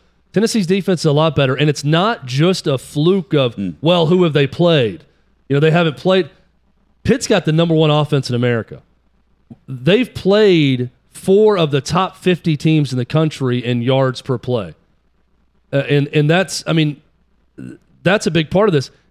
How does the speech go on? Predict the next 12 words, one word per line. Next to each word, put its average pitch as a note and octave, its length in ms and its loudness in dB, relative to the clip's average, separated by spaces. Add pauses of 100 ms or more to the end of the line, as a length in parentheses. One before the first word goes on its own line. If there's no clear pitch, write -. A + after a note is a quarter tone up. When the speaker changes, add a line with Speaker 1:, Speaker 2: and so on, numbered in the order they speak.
Speaker 1:
And E3+ 120 0
I F3+ 80 0
think G3 220 0
offensively, D#3 720 -2
too, A3 320 -2
it's A#2+ 140 -8
the C#3+ 40 0
s-, C3 160 -4
it's C#3+ 180 -6
the C3 80 -4
same D#3 300 -2
thing. G#3+ 340 -4